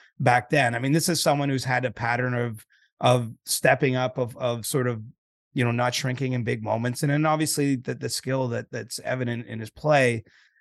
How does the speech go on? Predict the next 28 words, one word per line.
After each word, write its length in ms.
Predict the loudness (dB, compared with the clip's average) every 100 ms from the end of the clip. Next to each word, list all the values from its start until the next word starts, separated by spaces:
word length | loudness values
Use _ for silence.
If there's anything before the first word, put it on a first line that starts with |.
| _ _ _
you 100 | 2
know, 60 | 4
I 100 | 2 _
think 160 | 0 0
suggests 460 | 0 0 0 0 -2
that 140 | -4
you 140 | -4
have 140 | -4 -2
something 320 | -4 -4 -6
special 540 | 0 0 2 -2 -2 -6 -2
going 260 | 0 0
on, 180 | -2 -2
not 180 | -2 -2
just 360 | -4 -6 -10
in 140 | -8 -6
a 60 |
World 240 | -2 -2 -2
Junior, 280 | -2 -2 -4
but, 180 | -6 -6
but 160 | -12 -8
longer 300 | -6 -6 -8
term. 460 | -4 -2 0 -2 -8 _ _ _ _ -6
Um, 540 | 0 2 0 -2 -4 -2
and 100 | 2
he 80 | 4
just 240 | 4 4
seems 460 | 4 2 0 -4 -12 -4
like, 260 | -4 -4